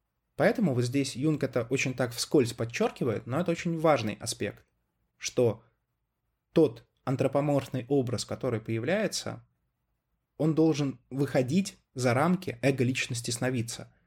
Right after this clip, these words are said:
То есть это не должна быть какая-то компенсаторная реакция. Это не должно быть нечто, что в эго должно быть, но отсутствует по причине однобокости позиции.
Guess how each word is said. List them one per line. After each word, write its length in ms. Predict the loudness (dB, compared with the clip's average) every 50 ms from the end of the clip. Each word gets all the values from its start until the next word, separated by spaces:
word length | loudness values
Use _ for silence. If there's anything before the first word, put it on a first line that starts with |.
| _ _ _ _ _
То 60 | 0
есть 140 | 0 0 0
это 200 | -4 -2 0 2
не 100 | 2 2
должна 340 | 2 2 2 2 2 2 2
быть 140 | 0 -2
какая-то 380 | -4 -6 -2 0 0 0 0 -2
компенсаторная 840 | -4 -4 -4 -4 -4 -6 -6 -4 -4 -2 2 2 2 2 2 -2 -4
реакция. 580 | -2 -4 -4 -6 -8 -10 -12 -12 -12 -12 -12 _ _ _ _ _ _ _ _
Это 180 | -2 0 2 4
не 100 | 2 4
должно 400 | 4 2 0 0 0 -2 -2 -2
быть 320 | -2 -4 -6 -6 -12 -14 _ _ _ _
нечто, 520 | 2 2 2 4 2 -2 0 0 0 0 0
что 440 | -2 -6 -2 0 2 2 2 2 0
в 140 | -6 -8 -4 0
эго 240 | 2 2 4 4 2
должно 480 | 2 2 2 2 2 2 2 2 2 2
быть, 280 | 2 0 0 -4 -8 -6
но 360 | -4 -2 0 0 0 0 -2 -4 -4
отсутствует 520 | -6 -4 -4 -6 -6 -4 -4 -4 -4 -4
по 80 | -8 -8
причине 420 | -6 -6 -4 -4 -4 -2 0 0
однобокости 640 | 0 0 0 0 0 0 -2 -2 -4 -8 -8 -10 -6
позиции. 600 | -2 -2 0 0 -2 -4 -6 -8 -10 -10 -12